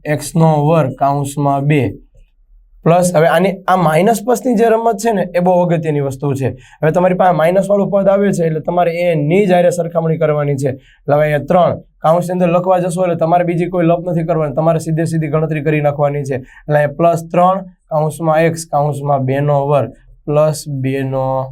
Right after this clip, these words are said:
ઘન. ઓકે, ચાલો જો, એક્સનો ઘન, એક્સનો ઘન કેન્સલ, આ માઇનસ ચાર એક્સનો વર્ગ માઇનસ એક્સ પ્લસ એક, અહીંયા માઇનસ ત્રણ દુ છ એક્સનો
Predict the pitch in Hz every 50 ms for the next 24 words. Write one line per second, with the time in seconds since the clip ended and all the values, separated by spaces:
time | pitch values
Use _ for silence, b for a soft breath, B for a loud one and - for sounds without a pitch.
0 | - - - - _ - - - - - - - - - - - 135 123 107 101
1 | - - - - - - - - - - - - 151 135 220 240 240 240 - -
2 | - - - - - - - - - - - - - - - - - - - -
3 | - - - _ - - - - - - - b b b b b b - 151 135
4 | 127 123 113 123 127 123 131 135 135 135 - 156 151 143 127 131 143 139 139 135
5 | 131 - - 135 123 123 135 127 127 127 131 123 113 - 110 104 - b b b
6 | b b - 135 127 123 127 127 135 143 143 147 143 143 147 - 147 139 139 143
7 | 151 143 - - 151 147 147 143 147 147 151 151 143 143 131 127 127 131 135 143
8 | 143 143 143 143 143 - 147 147 143 - - - - - 143 139 135 127 - -
9 | 123 117 - - _ _ - - - - 147 143 147 151 151 151 151 - - -
10 | _ _ _ - 135 139 147 165 160 143 127 117 104 - - - _ _ - -
11 | 151 156 151 147 139 156 156 160 165 165 160 - - - - - - - - 170
12 | 156 123 101 - - - _ _ _ 139 139 131 127 - - 143 139 139 135